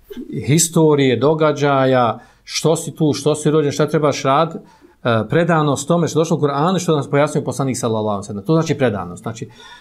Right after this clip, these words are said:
znači, e, prihvatam i predajem se ono što je došlo u dva izvora, e, šerijatska,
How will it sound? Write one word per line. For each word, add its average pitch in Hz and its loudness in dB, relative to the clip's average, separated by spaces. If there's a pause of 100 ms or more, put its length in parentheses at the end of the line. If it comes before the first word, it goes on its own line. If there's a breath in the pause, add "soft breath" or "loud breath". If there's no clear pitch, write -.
(120 loud breath)
znači, 120 0
e, 120 0 (480)
prihvatam 170 2
i 127 -2
predajem 170 0
se 170 -2
ono 170 2
što 139 -4
je - -2
došlo 160 0
u 127 0
dva 131 2
izvora, 135 0 (1400 loud breath)
e, 113 0
šerijatska, 175 2